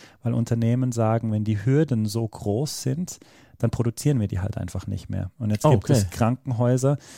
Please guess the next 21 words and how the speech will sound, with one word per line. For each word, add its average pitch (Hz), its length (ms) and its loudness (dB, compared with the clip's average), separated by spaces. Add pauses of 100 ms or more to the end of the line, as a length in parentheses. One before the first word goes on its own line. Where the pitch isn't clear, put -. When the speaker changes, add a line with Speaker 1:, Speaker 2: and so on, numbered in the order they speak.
(200)
Speaker 1:
Einkäufer, 117 840 2
die 101 440 -2 (320)
krampfhaft 117 520 0
versuchen, 113 640 -2
Produkte, 135 760 0
die 117 220 0
sie 110 120 -2
vorher 107 540 2 (160)
eingekauft 120 720 -2
haben, 131 300 -2
die 113 100 -4
verfügbar 123 560 -2
waren, 131 220 2
die 107 120 0
die 113 120 0
Ärzte 101 420 -2
brauchen, 139 640 -2
um 110 140 -4
eine 101 240 -4
Operation 107 560 -8
durchzuführen, 120 840 -2